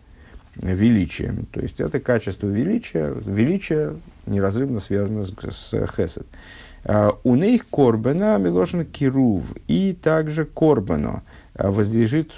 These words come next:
лев в данном случае не на растерзанном, не на добыче,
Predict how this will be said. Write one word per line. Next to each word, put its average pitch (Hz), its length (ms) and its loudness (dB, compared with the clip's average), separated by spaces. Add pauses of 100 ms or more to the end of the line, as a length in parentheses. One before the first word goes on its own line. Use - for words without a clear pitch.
(120)
лев 120 360 2 (320)
в 113 60 -8
данном 113 300 0
случае 104 420 0
не 107 180 2
на 98 300 -2
растерзанном, 165 720 -2
не 117 100 2
на 101 140 0
добыче, 113 580 -2